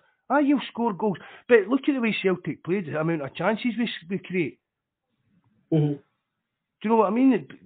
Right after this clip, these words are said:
Speaker 1: He's not, just not a clinical, clinical enough t-, striker for me. And it,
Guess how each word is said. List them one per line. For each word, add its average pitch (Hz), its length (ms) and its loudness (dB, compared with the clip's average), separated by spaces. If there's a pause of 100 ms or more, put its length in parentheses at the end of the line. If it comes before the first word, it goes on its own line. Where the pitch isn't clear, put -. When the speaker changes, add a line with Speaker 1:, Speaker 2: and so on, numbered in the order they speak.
(160)
Speaker 1:
He's 185 100 -4 (100)
not, 214 220 4
just - 220 -2
not 196 280 2
a - 180 -8
clinical, 185 460 0 (220)
clinical 180 420 -2
enough 156 200 -4 (120)
t-, - 80 -20 (560)
striker 214 440 -4
for 220 100 -2
me. 202 180 0
And 226 120 2
it, 190 140 -8